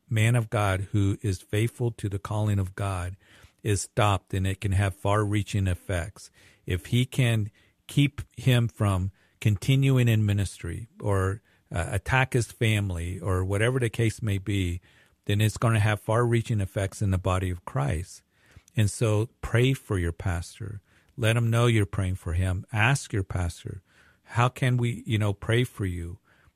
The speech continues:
And at, you know, when I first began ministry, I used to think, you know, that was kind of a, a sign of just kind of being wimpy or weak if I asked for prayer.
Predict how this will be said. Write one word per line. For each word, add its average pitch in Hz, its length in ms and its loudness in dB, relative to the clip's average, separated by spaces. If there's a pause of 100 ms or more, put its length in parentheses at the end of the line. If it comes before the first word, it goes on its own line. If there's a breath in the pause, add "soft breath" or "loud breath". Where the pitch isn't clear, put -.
(100)
And 110 380 2 (360)
at, 110 340 2
you 117 140 0
know, 110 100 4
when 104 140 4
I 135 100 4
first - 340 -2
began 95 400 0
ministry, 101 640 -2 (1080)
I - 80 0
used 120 240 4
to 110 80 2
think, 98 260 -4
you 110 80 -2
know, 101 220 2
that 110 220 2
was 113 200 -4 (480 soft breath)
kind 123 240 4
of 107 100 2
a, 98 300 2 (560)
a 107 80 0
sign 113 400 2
of 101 260 0 (520 soft breath)
just - 280 -2
kind 110 240 2
of 101 120 0
being 104 280 -2
wimpy 117 480 2
or 95 160 0
weak 110 480 0
if 110 180 -4
I 104 240 0
asked 104 340 -2
for 92 160 -6
prayer. 110 440 0